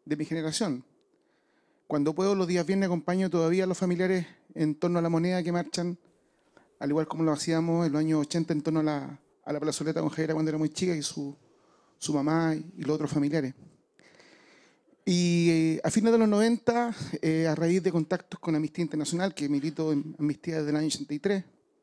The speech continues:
eh, tuve la oportunidad de conocer a Osvaldo Payá. Estuve en su casa,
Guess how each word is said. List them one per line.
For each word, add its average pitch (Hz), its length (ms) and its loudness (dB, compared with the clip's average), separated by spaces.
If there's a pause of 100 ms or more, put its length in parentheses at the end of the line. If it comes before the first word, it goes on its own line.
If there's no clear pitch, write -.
(760)
eh, 147 220 2
tuve 196 160 4
la 196 60 4
oportunidad 185 380 2
de 190 60 2
conocer 175 300 0
a 180 60 2
Osvaldo 180 260 0
Payá. 196 320 2 (1600)
Estuve 170 300 0
en 160 60 0
su 156 140 0
casa, 151 500 -2